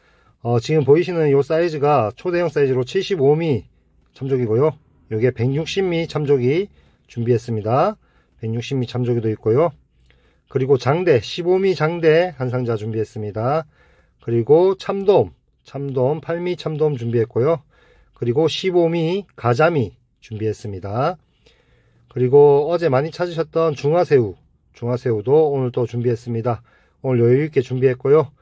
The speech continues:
어, 백조기도 어제 많이 찾으셨는데 오늘 좀 여유있게 이렇게 준비했습니다.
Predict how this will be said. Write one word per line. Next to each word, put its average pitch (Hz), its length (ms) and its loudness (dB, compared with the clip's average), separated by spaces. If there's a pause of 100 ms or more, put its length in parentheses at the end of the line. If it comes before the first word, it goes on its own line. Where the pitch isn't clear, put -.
(260)
어, 120 180 -2
백조기도 160 460 2
어제 147 160 4
많이 127 220 0
찾으셨는데 139 720 -2 (280)
오늘 117 140 -6
좀 113 240 -4
여유있게 117 580 -2
이렇게 117 260 -4
준비했습니다. 110 760 -4